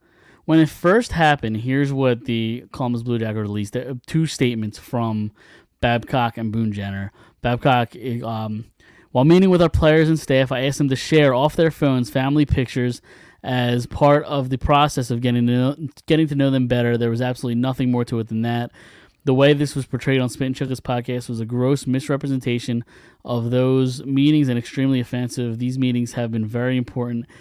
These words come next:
and beneficial, not only for me, but for our players and staff as well, and to have them depicted like this is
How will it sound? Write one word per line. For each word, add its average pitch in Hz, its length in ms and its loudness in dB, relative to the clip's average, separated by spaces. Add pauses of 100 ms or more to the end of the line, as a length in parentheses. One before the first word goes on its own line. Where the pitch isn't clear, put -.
(140)
and 117 120 -4
beneficial, 135 760 -4 (300)
not 143 200 4
only 151 180 6
for 143 160 -2
me, 131 200 4
but 117 140 -2
for 120 140 0
our 117 60 0
players 131 460 0
and 117 100 -4
staff 123 320 -4
as 120 100 -4
well, 113 280 -2
and 113 180 -12
to 123 60 -6
have 120 240 -6
them 117 120 -4
depicted 139 500 -6
like 113 180 -6
this 107 220 -8
is 117 340 -12